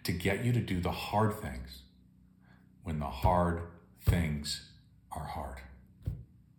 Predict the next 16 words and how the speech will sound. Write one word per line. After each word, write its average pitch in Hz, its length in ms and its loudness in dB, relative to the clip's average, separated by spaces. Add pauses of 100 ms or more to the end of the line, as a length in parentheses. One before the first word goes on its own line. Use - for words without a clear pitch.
(920)
So, - 340 4 (1900)
what 101 100 -2
do 98 60 0
I 98 120 0
wanna 90 200 0
talk 95 220 0
to 104 100 -2
you 101 40 2
about? 101 320 0
I 92 60 -4
wanna 98 260 0
ask 98 440 0
you 92 100 0
to 90 260 0
infuse 87 560 -2
emotion 101 880 2